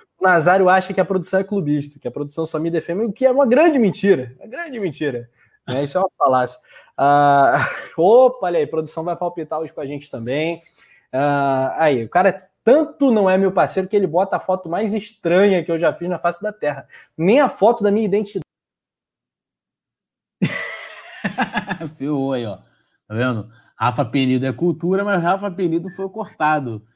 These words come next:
Speaker 1: Rafa
Speaker 2: Entendeu?
Speaker 1: Penido é vapo vapo também, né? Vapo vapo demais também. É pior que foto de identidade isso aí, né? Mas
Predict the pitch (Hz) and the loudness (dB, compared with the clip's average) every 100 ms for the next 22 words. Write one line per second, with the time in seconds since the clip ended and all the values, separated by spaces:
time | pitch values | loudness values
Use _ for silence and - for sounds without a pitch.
0 | _ - 156 123 127 165 202 - - - | _ 0 2 2 0 0 -2 -6 -12 -4
1 | 254 185 190 190 190 208 165 147 147 127 | 0 2 2 2 0 0 2 0 0 -2
2 | 123 139 147 175 139 147 - 359 165 175 | -2 -2 0 0 2 0 -2 -8 -4 -4
3 | 170 175 135 135 _ _ _ 143 139 - | -4 -6 -6 -8 _ _ _ -14 -8 -2
4 | 175 - 190 196 - 226 233 233 220 220 | -2 0 0 0 0 2 2 2 2 2
5 | 190 139 156 139 135 135 127 139 139 147 | 2 4 4 2 -2 -2 2 2 2 0
6 | 185 | -2